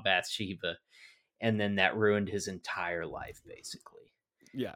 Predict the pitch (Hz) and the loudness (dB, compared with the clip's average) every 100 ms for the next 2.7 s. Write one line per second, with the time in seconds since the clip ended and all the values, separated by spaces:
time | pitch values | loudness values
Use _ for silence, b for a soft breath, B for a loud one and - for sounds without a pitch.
0 | - - 113 98 131 - - - 180 127 | -10 4 6 6 2 -2 -2 6 8 8
1 | 156 185 175 - 190 190 156 151 127 131 | 10 10 10 6 8 8 8 6 6 6
2 | 147 135 - 147 107 92 92 | 4 4 4 6 4 2 -4